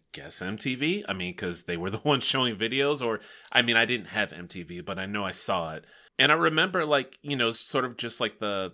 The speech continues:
animatronics, I, whatever you wanna call what he actually did with the video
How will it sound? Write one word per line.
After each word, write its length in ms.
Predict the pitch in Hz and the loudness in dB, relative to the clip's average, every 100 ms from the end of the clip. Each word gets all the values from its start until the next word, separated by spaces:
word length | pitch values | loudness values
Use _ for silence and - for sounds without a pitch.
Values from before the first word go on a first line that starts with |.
| - | -12
animatronics, 1040 | 90 95 98 90 - - 87 113 143 - - | -10 -8 -8 -10 -12 -10 -10 -8 -8 -8 -6
I, 220 | 98 101 | -6 -6
whatever 420 | 107 98 120 143 | -6 0 2 2
you 80 | 165 | 2
wanna 220 | 151 127 | 0 0
call 320 | - - 131 117 | 0 2 4 4
what 200 | 117 - | 0 -4
he 280 | 120 104 | -6 0
actually 340 | 101 104 - 98 | 0 0 -2 -2
did 220 | 104 104 | -2 -4
with 180 | 95 92 | -4 -8
the 100 | 92 | -8
video 540 | 80 101 117 101 92 | -6 -2 0 0 -2